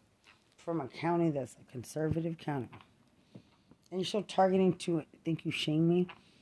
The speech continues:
What's the purpose you have now? When you try to grab purpose out of a heroin addict's blow-dried asshole.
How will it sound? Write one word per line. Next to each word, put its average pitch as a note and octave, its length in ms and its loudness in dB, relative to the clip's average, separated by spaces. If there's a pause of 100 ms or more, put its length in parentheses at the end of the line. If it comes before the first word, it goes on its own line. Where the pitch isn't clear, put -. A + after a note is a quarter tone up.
(280)
What's G#3+ 180 -6
the G#3+ 80 -4
purpose F3 640 -4
you C#3 80 -4
have A#2+ 240 -6
now? A2+ 220 -8 (1700)
When F#3 180 -2
you F3+ 80 -2
try F#3 200 2
to E3 60 6
grab D3+ 320 2
purpose D#3+ 460 -4
out D3 100 2
of C3 80 -2
a - 220 -10
heroin D3+ 460 2
addict's C#3 280 -2 (140)
blow-dried C#3 580 2
asshole. C3+ 440 -4